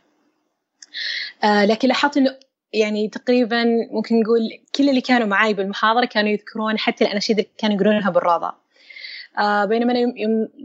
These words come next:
وصل الدور علي، آه، كنت أقول للدكتورة وأنا جدًا منحرجة إنه، آه، إلى ثاني ابتدائي أنا ما أذكر شيء، حرفيًا ما أذكر أي شيء تقريبًا إلا ثلاث ذكريات.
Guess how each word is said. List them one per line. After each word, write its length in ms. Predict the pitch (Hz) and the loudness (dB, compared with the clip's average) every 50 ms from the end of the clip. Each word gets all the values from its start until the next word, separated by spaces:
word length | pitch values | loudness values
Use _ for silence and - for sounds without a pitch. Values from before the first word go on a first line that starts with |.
| 185 185 - | -14 -10 -4
وصل 260 | - 233 262 262 359 339 | -2 -2 0 0 0 0
الدور 300 | 254 214 269 269 262 247 | 0 0 0 2 2 2
علي، 460 | 214 240 226 208 208 214 233 262 277 | 0 0 0 0 -2 -2 -2 -2 -4
آه، 720 | - - - 190 196 190 190 190 190 185 185 185 190 - - - _ _ _ _ _ _ - - | -6 -6 -6 -6 -6 -6 -6 -6 -6 -6 -6 -6 -8 -10 -16 -20 _ _ _ _ _ _ -6 0
كنت 180 | 254 254 254 | 0 2 2
أقول 320 | - - 233 240 294 302 285 | 2 0 0 2 4 4 2
للدكتورة 420 | 285 220 240 240 - - 294 285 | 0 -2 -6 -8 -2 0 0 0
وأنا 200 | 262 247 247 262 | 2 2 2 0
جدًا 240 | 247 254 233 214 269 | 0 0 0 0 2
منحرجة 540 | 247 247 240 - - 254 247 233 220 277 277 | 2 2 0 0 0 -2 -2 0 0 2 0
إنه، 500 | - - 214 214 214 214 214 214 214 208 - - - - - - - _ - - | 0 -2 -4 -4 -4 -4 -4 -4 -6 -6 -10 -16 -20 -20 -20 -20 -20 _ -2 0
آه، 380 | 196 196 202 202 202 202 190 - - | 2 2 4 4 4 4 2 2 2
إلى 180 | 254 247 254 | 2 2 2
ثاني 200 | 262 269 262 254 | 2 2 2 2
ابتدائي 420 | 254 - 220 254 262 247 233 226 226 | 2 2 2 2 2 2 2 0 0
أنا 100 | 220 214 | 0 0
ما 100 | 220 214 | 0 0
أذكر 360 | 196 180 190 - - - 180 | 0 -2 -6 -8 -10 -12 -10
شيء، 300 | - - - - - _ _ _ _ - - - _ - | -10 -8 -10 -10 -12 _ _ _ _ -16 -16 -14 _ -6
حرفيًا 360 | - - - - - 233 220 | -4 -4 -2 0 2 2 2
ما 100 | 220 220 | 4 2
أذكر 260 | 214 220 - - 214 | 0 -2 -2 -2 -2
أي 180 | 208 - 208 208 | 0 2 0 0
شيء 240 | - - 233 226 - _ _ - | 2 0 0 -2 -2 _ _ -12
تقريبًا 300 | 226 - - 214 202 202 | -10 -2 -2 -2 0 0
إلا 220 | 202 - 214 208 | 0 0 0 0
ثلاث 200 | 196 - 202 196 | 0 0 -2 -2
ذكريات. 500 | 185 180 - - 180 165 170 175 175 - | -2 -4 -2 0 0 0 0 0 -4 -8